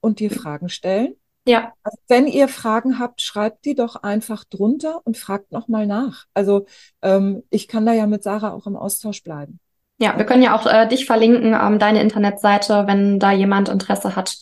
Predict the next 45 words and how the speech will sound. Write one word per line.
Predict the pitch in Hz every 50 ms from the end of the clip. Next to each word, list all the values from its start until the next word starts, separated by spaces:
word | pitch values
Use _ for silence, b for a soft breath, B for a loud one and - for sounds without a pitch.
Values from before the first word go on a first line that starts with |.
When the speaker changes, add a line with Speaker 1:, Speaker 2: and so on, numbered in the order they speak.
| B B B B B B B B B B
Speaker 1:
Sehr | - 165 156
gerne. | 151 160 165 170 175 175 -
Speaker 2:
Vielleicht, | 196 196 196 190 - -
Speaker 1:
Ja. | 175 - 196 196
Speaker 2:
ähm, | 190 190 196 190 190 - _
können | - 214 190
sie | 190 185
dich | 208 190
dann | - 196 190
auch | - -
direkt | - - - 190 180 - - - - - _ _ _ _
mal | 202 185 180
kontaktieren. | 180 - 190 185 - 185 180 165 - - - 180 180 185 _ _ _ _ _
Speaker 1:
Genau. | - 202 190
Speaker 2:
Ja. | 190 -
Speaker 1:
Gerne, | - 208 208 202 - _ _ _ _
ja. | - 196 202 202 - _ _ _ _ _ _ _ _ _ _ _ _
Speaker 2:
Ja. | - 214 - - - - _ _ _ _ _ B B B B B B
Speaker 1:
Ja. | 185 202 226 277 285 262 240 175 - _ _ _ _ _ _ _ _ _ _ _ _ _ _ _ _ _ _ _ _ _ _ _ _ _ _ _ _ _ _ _ _ _
Speaker 2:
Was | 240 240
möchtest | 254 277 311 302 262 - -
du | 262
den | 254 247 247
Hörerinnen | 262 269 269 247 240 240 247 240 240 233 233 226 233 226
noch | 240 220 220 220 - -
zu | - - 233
dem | 208 214 208
Thema | - - 226 220 220 214
mitgeben? | 208 208 208 - - 190 180 180 190
Hast | 196 208 202 -
du | -
noch | 196 196 190
irgendwas, | - 202 202 202 202 196 185 190 190 - -
was | 190 185 - -
dir | 202 196 190 190 190 190 -
auf | - - -
der | - 196 190
Seele | - 202 196 202 190
brennt, | 190 - - 180 180 185 -
was | 185 185 -
noch | - 190
unbedingt | - - 190 185 185 - 180 180
gesagt | - 180 - 170 165 165 - -
werden | - - - - - 180
muss? | 175 180 185 - -